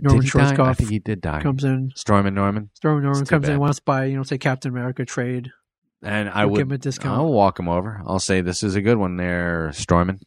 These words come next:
Speaker 1: Yeah. Right on. Uh, I went to a couple, my kid was in a couple parades.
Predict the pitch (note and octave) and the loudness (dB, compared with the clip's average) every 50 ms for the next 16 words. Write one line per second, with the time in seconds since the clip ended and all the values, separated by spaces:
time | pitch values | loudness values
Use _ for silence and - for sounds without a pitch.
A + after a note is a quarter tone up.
0 | _ _ C#3+ C3 A#2+ G#2+ G#2+ - - - _ _ _ _ _ _ _ _ _ - | _ _ -4 -2 -2 -4 -6 -12 -14 -20 _ _ _ _ _ _ _ _ _ -20
1 | _ _ _ _ _ _ _ - - F#3 G#3 F#3 C#3+ A#2+ D3+ D#3+ E3+ E3+ F3+ F#3 | _ _ _ _ _ _ _ -2 0 2 2 2 2 0 2 2 4 4 4 4
2 | G3 F3+ - F#3 E3 - F#3 E3 D#3+ F3 E3+ E3 D#3+ D#3+ D#3 D#3+ D3 - F3+ E3 | 2 2 2 0 2 4 2 2 4 2 2 4 4 4 2 2 0 0 0 0
3 | D#3+ D#3 D#3 D#3 D3 C#3+ - D#3 C#3 C#3+ C3 - - C3+ B2+ B2+ B2+ B2+ B2+ B2+ | 2 2 0 0 0 0 0 0 0 0 -4 -4 -6 -8 -6 -6 -6 -8 -8 -10
4 | - - | -14 -18